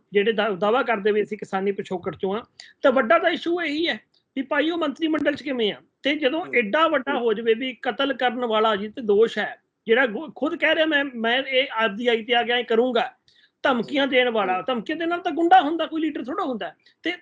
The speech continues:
Speaker 1: ਉਹ, ਉਸ ਗੁੰਡਾ ਬਿਰਤੀ ਦਾ ਬੰਦਾ ਮੰਤਰੀ ਮੰਡਲ ਵਿੱਚ ਆ, ਤੇ ਤੁਸੀਂ ਉਹਦੇ ਬਾਵਜੂਦ ਬੀਜੇਪੀ ਜੁਆਇਨ ਕਰ ਰਹੇ ਹੋ ਬਈ।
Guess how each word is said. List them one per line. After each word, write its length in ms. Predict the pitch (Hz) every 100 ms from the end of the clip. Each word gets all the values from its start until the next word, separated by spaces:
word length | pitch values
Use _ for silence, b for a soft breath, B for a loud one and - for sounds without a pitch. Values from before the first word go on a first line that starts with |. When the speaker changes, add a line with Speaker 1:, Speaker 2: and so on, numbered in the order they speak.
| -
Speaker 1:
ਉਹ, 340 | 349 415 392 - 330
ਉਸ 280 | 311 -
ਗੁੰਡਾ 440 | 269 240 247 294 339
ਬਿਰਤੀ 380 | 320 277 285 285
ਦਾ 120 | 277
ਬੰਦਾ 360 | 247 220 226
ਮੰਤਰੀ 360 | 226 208 180 233
ਮੰਡਲ 300 | 226 208 220
ਵਿੱਚ 220 | 214 -
ਆ, 80 | 233
ਤੇ 120 | 240
ਤੁਸੀਂ 360 | 226 220 - 240
ਉਹਦੇ 180 | 208 220
ਬਾਵਜੂਦ 500 | 190 185 190 214 262
ਬੀਜੇਪੀ 320 | 208 202 208 214
ਜੁਆਇਨ 260 | 202 202
ਕਰ 140 | 202 196
ਰਹੇ 120 | 190
ਹੋ 60 |
ਬਈ। 100 | 190